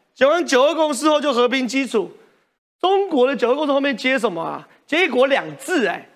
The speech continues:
对不对？你连讲都不讲，这是第二件事。第三件事情哦，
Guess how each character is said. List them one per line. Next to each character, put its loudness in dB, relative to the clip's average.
对 0
不 4
对？ 0
你 -12
连 0
讲 0
都 0
不 -2
讲， 0
这 -2
是 2
第 0
二 4
件 -2
事。 -8
第 2
三 2
件 0
事 -4
情 -2
哦， -8